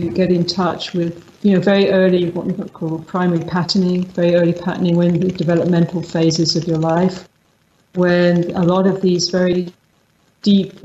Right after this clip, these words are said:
we might categorize as negative energies, or the bad sense of self is developed through painful experience, and it gets kind of locked into your energy body,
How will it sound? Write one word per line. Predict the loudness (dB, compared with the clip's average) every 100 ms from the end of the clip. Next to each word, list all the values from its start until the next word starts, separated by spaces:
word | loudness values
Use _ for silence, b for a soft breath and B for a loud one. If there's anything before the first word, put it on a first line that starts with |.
| -20 _ _ _ _ _ _ 0
we |
might | 2 2 -2
categorize | -8 -6 -6 -2 -2 -2
as | -2
negative | -4 -4 -4 -2
energies, | 0 0 0 -2 -2
or |
the | -4
bad | -4 0 0 0
sense | -2 -4 -4
of | -8
self | -6 -4 -4 -4 -8 -18 -6
is | -2 0
developed | -2 -2 0 0 -2 -4
through | -4 -4
painful | -2 0 0 -4
experience, | -4 -4 -2 -2 0 0 -2 -2
and | -2
it |
gets | -2 -4
kind | -4 -2
of | 0
locked | 2 0 -2 0
into | 0 0
your | -2 0
energy | 2 0 -2
body, | -2 0 2 0